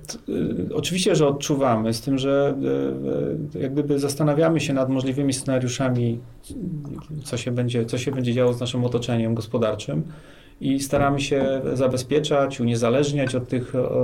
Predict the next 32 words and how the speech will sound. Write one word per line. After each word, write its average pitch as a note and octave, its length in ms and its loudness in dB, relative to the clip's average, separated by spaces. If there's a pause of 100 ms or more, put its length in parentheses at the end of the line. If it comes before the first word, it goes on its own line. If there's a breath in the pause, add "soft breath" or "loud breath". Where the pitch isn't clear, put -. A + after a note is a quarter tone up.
od B2 100 -8
tych C3 120 0
zmian C3 460 0
i C#3+ 120 -2
na C3+ 100 0
przykład - 280 -2
w - 80 -8
tej D3 180 4
chwili D3 560 0 (640 loud breath)
ceny C#3 260 2
nawozów C3+ 500 2
nas B2 340 0
przerażają, C3+ 720 4
ale C3+ 180 0
dla C#3 200 4
nas D3+ 160 2
to D3+ 100 -2
już C#3 120 0
jest C3+ 140 0
rok C3+ 120 0
dwa C3 140 0
tysiące C3 340 -2
dwudziesty B2+ 360 -2
trzeci, B2 440 -2
bo A#2+ 100 -6
na A#2+ 120 0
dwa A#2+ 140 2
tysiące B2 340 -2
dwudziesty A#2+ 340 -2
drugi B2 280 0
jesteśmy A#2+ 340 -2
zaopatrzeni A#2+ 760 0